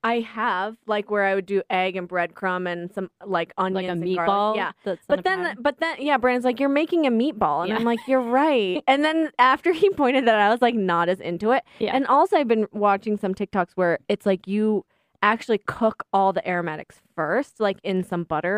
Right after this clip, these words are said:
Speaker 1: or olive oil. So, like, if you cook the onions before you put it in your meatball or in your whatever, it
Speaker 2: Mm-hmm.
Speaker 1: actually comes out so much better. And that's so true.
Speaker 2: Yeah. That
Speaker 1: Right?
Speaker 2: makes m-,
Speaker 1: That's,
Speaker 2: so much
Speaker 1: that makes
Speaker 2: sense.
Speaker 1: some
Speaker 2: Why
Speaker 1: sense,
Speaker 2: didn't
Speaker 1: yeah.
Speaker 2: I think of that?
Speaker 1: Yeah.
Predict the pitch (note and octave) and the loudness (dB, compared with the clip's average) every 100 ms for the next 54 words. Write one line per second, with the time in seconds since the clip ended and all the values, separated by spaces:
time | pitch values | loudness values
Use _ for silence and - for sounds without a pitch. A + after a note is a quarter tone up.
0 | G3 - E3 D#3 F3+ A3 C4 D4 C4 G#3+ | -2 -2 -2 0 0 0 2 2 2 0
1 | G3 - G#3 C4+ - - F#3 - - A#3+ | 0 -2 0 0 -2 -4 -6 -2 -2 0
2 | C#4+ D4+ C#4 G3+ - F#3 F#3 G3 F#3 - | 0 -2 -2 -6 -2 -2 0 -2 -4 -4
3 | F#3 E3+ E3 E3 E3+ F3 E3 D#3+ E3+ E3+ | -4 -4 -6 -4 0 0 0 -2 -4 -4
4 | D#3+ C3+ D#3 D3+ D3+ F#3 A#3 G3+ G3 F3+ | -4 -4 -4 -4 -2 -2 -2 -2 -2 -4
5 | G3 F#3 F#3+ E3+ E3 - E3+ E3+ E3 E3+ | -4 -8 -6 -4 -6 -6 -10 -8 -8 -8
6 | - E3+ D#3 - _ _ _ _ - D#3 | -6 -6 -6 -8 _ _ _ _ -6 -6
7 | A#2 - - - B3+ G#3+ D#3+ - _ _ | -6 -12 -18 -10 -4 -2 -2 -6 _ _
8 | _ _ _ A3+ A3+ G3+ D4 - A3+ G#3 | _ _ _ -2 0 0 -2 -8 -14 0
9 | A#3 A#3 A3 G3+ A3+ G#3+ E3+ G3 F#3 G3 | 2 4 2 2 2 0 0 2 2 2
10 | G#3 G3+ G3+ G#3 F3+ D3+ D3+ F#3 E3+ | -2 -4 -4 -4 -4 -4 -2 -2 -2